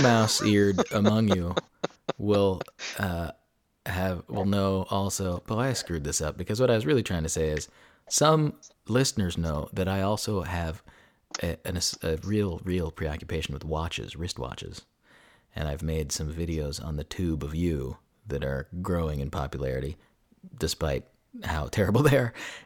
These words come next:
Speaker 1: And, uh, one of the things is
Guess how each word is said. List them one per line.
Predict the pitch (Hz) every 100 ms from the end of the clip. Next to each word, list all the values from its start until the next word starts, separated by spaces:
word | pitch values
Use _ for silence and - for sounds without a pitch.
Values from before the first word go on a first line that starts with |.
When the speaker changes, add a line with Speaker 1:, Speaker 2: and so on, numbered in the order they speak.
| -
Speaker 1:
And, | 139 123 120 123
uh, | 117 110 - - _ _ _ _ - _ _ _ 139 131
one | 151
of | 156
the | 143
things | 156 160 139
is | 123 104